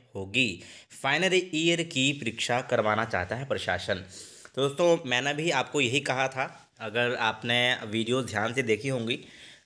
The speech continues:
मेरी सुनी होंगी और देखी होंगी, तो मैंने आपको पहले ही ये सब बता चुका हूँ, पहले ही बताया था कि जून में ये रिव्यू करेंगे, ठीक है, उसके हिसाब से ये डिसीजन लेंगे। ओके, अगर सिचुएशन मतलब बिल्कुल अगर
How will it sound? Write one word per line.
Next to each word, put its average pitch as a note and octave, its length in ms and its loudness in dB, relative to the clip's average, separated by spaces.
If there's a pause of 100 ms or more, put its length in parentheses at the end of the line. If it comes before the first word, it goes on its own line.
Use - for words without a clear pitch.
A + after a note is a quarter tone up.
मेरी A#2+ 280 0 (220)
सुनी B2+ 300 0
होंगी C3+ 300 -2 (160)
और G#2+ 100 -4
देखी A2+ 280 0
होंगी, C3 260 -2 (380)
तो C3 60 -4
मैंने C#3 180 2
आपको C#3 260 0
पहले B2 340 0
ही C#3+ 180 -2
ये C3+ 140 2
सब B2+ 240 -2
बता A2+ 260 2
चुका A#2 240 -6
हूँ, B2+ 120 -2 (140)
पहले A2+ 200 2
ही C3 40 2
बताया A2+ 340 2
था A2+ 160 -6 (500)
कि C3 600 0
जून A2+ 300 0
में C#3+ 120 2
ये C#3+ 120 2
रिव्यू A#2+ 320 -2
करेंगे, C#3+ 420 0 (560)
ठीक B2+ 180 -6
है, E3+ 180 -4 (580)
उसके E3 200 0
हिसाब C#3+ 420 2
से D3 140 -2
ये C#3 180 4
डिसीजन A2+ 420 -4
लेंगे। F2 360 -4 (400)
ओके, A#2 260 -2 (300)
अगर E3 280 2 (220)
सिचुएशन C#3+ 720 0
मतलब D3+ 280 0
बिल्कुल D#3 600 0
अगर C#3 500 2